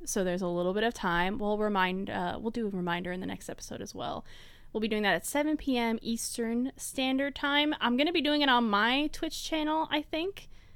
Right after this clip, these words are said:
which is Bekwworm, B E K W O R M. But I'll also link it on the Twitter and, and stuff like that. I'll even put a link in, uh, this episode description so you can find it easily.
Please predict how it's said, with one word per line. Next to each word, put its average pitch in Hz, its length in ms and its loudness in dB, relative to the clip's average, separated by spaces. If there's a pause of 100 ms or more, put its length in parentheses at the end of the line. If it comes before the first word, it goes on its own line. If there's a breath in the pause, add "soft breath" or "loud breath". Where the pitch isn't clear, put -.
(100)
which 196 280 -2
is 180 360 -2 (120)
Bekwworm, 196 720 0 (100)
B 185 160 -4
E 165 180 -6
K 160 520 -2
W 160 380 -6
O 85 180 -6
R - 200 -2
M. 214 340 -2
But 269 140 10
I'll 262 80 12
also 285 300 12
link 220 180 8
it 214 80 4
on 208 80 6
the 185 80 4
Twitter 180 460 2
and, 170 260 -2
and 180 160 -4
stuff - 260 -6
like 170 140 -4
that. 175 160 2
I'll 233 120 6
even 208 120 2
put 190 120 -2
a 185 60 0
link 160 280 -4
in, - 120 -6
uh, - 240 -8 (100)
this 208 140 -8
episode - 420 -10
description - 540 -10 (280)
so - 160 -8
you - 60 -8
can 214 120 -12
find - 220 -8
it 202 60 -10
easily. - 340 -10